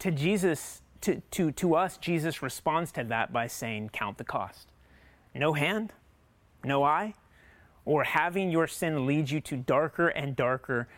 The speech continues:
places. You choose. There are lots of conveniences for me that I've had to completely give, give up and cut off,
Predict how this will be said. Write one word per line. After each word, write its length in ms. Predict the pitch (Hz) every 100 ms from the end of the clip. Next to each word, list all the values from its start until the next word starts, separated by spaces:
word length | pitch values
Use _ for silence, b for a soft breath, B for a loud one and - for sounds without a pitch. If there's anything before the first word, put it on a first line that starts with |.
| B -
places. 580 | - 175 175 98 101
You 220 | 113 147 165
choose. 480 | - 95 - - - _ _ _ _ - - - - _ - B B B B B B B _ _
There 180 | 139 175
are 60 | 160
lots 420 | 135 147 185 -
of 140 | 160
conveniences 800 | - 135 131 202 196 120 123 156
for 140 | - 110
me 220 | 180 151
that 180 | 120 127
I've 240 | 127 135
had 180 | 143 135
to 60 | 131
completely 600 | 123 - - 151 151 160
give, 380 | 131 127 135 - _ -
give 180 | 139 139
up 200 | - -
and 120 | 110
cut 180 | - 131
off, 360 | 107 104 -